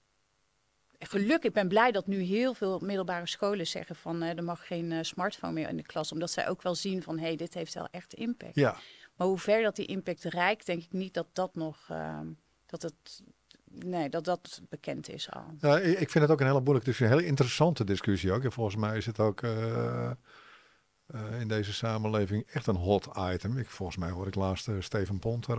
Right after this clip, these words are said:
Speaker 2: ook weer o-, wat over zeggen, tijdens zo'n praatprogramma. Zo, ik dacht dat zijn,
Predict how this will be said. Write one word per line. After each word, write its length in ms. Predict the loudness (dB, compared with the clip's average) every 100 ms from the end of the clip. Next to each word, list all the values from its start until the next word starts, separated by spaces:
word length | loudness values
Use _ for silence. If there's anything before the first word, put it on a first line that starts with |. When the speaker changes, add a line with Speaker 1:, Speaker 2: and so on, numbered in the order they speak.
| -2
Speaker 2:
ook 120 | -2
weer 160 | -4 -2
o-, 160 | -2
wat 160 | -2 0
over 200 | -2 -2
zeggen, 360 | -4 -2 -4
tijdens 260 | -2 -2 0
zo'n 140 | -2
praatprogramma. 800 | 2 2 4 0 2 2 2 -2 -4 -16 -18 -18 -18
Zo, 300 | -14 -6 -6 -4
ik 100 | -8 -8 -14 -16 _
dacht 220 | -6 -2
dat 100 | -2
zijn, 340 | -2 -2 -4